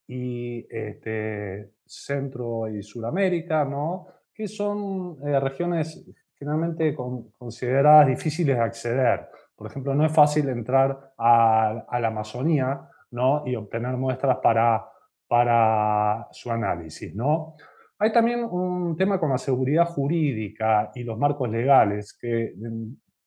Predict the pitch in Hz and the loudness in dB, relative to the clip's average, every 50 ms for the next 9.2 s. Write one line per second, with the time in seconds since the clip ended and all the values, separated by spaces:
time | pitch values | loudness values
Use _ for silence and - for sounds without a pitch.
0 | _ - 123 120 - - 135 139 151 165 175 175 160 151 156 160 160 165 147 135 | _ -14 -12 -12 -8 -6 -4 0 2 2 2 2 2 0 -2 -2 -2 -2 -4 -4
1 | 123 127 127 120 117 - - 135 147 160 160 160 160 156 143 135 147 143 - 143 | -4 -4 -4 -4 -4 -2 0 0 2 2 0 0 0 0 0 2 0 0 2 0
2 | 131 127 131 - - 165 170 175 175 165 160 - - _ _ _ _ - - 151 | 0 0 -2 -4 -6 -6 -6 -4 -4 -6 -6 -8 -14 _ _ _ _ -6 -4 0
3 | 156 147 143 135 113 - 139 135 - 156 139 - 139 123 - - 151 143 123 107 | 0 2 0 0 0 0 0 0 0 0 0 0 0 -2 2 4 6 6 6 6
4 | 101 95 95 95 - - _ _ _ _ _ _ _ _ _ 135 127 123 117 - | 4 0 -4 -6 -8 -12 _ _ _ _ _ _ _ _ _ -8 -8 -6 0 2
5 | 127 120 110 - 147 139 156 165 175 170 156 147 160 170 175 175 170 180 165 151 | 2 2 2 0 -2 0 2 2 4 2 2 2 0 0 0 0 0 0 0 2
6 | 151 151 151 156 147 139 151 151 151 - 151 - - 120 120 131 139 143 143 147 | 0 0 0 2 2 2 2 0 -2 -2 -4 -2 -2 -4 -4 -4 -4 -4 -4 -6
7 | 147 147 151 _ _ _ _ _ - 123 120 113 113 - 123 101 117 117 113 - | -6 -8 -12 _ _ _ _ _ -10 -8 -8 -6 -6 -8 -8 -6 -6 -6 -4 -4
8 | 147 139 147 147 139 131 - - _ - 123 120 117 117 113 110 110 110 107 107 | -4 -2 -2 -2 -2 -4 -6 -12 _ -10 -6 -4 -4 -4 -4 -4 -4 -4 -4 -6
9 | 107 104 104 | -6 -6 -8